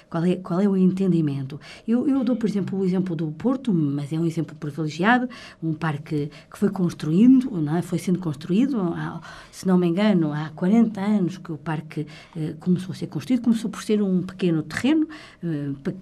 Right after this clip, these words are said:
eh, min-, enfim, no, ainda longe do mar, e neste momento termina no, no oceano.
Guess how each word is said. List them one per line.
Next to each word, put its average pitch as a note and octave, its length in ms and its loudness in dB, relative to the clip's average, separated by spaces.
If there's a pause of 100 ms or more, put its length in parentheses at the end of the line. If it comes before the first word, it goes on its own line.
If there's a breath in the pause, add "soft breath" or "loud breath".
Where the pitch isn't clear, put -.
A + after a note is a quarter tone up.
(140)
eh, D3 300 -4
min-, D#3+ 400 0
enfim, A3 200 2
no, E3 440 4
ainda E3 540 2
longe F#3 340 4
do E3 80 2
mar, F#3+ 260 2 (240 loud breath)
e G#3+ 80 2
neste A3 220 4
momento A#3+ 220 0
termina B3 420 2
no, F3+ 240 2
no F#3 180 2
oceano. C#3+ 480 -2